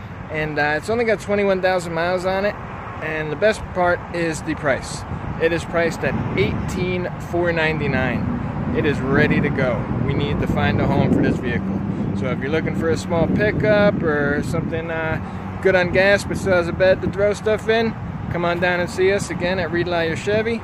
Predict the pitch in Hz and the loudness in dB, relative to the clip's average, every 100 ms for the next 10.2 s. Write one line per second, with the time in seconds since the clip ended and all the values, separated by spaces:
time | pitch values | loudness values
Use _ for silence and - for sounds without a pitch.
0 | - 185 180 - 180 170 185 180 165 175 | -2 0 0 0 0 0 -2 -2 0 0
1 | 160 160 160 202 240 247 - - - - | 0 -2 0 2 4 4 2 -8 -8 -4
2 | 180 156 170 180 226 233 185 190 220 247 | -2 -2 -4 0 0 0 0 2 2 0
3 | 254 - - - 175 165 165 175 180 175 | -4 -6 -8 -8 -8 -2 0 0 2 2
4 | 160 208 208 202 208 214 220 170 147 - | 2 2 4 4 4 4 4 0 -2 -4
5 | 175 165 180 175 180 180 180 160 131 104 | -2 0 2 4 4 2 4 6 4 0
6 | - - - - - 156 139 135 - 147 | -4 -6 -6 -6 -2 -2 -2 -4 -4 -2
7 | 143 - 190 160 - 143 - 165 160 160 | -2 0 0 0 -4 -4 0 2 4 2
8 | 165 160 175 185 147 - 160 160 156 156 | 2 2 2 0 0 -2 2 4 4 6
9 | 156 151 160 175 202 190 180 175 170 208 | 6 4 4 4 2 4 4 4 6 6
10 | 254 | 6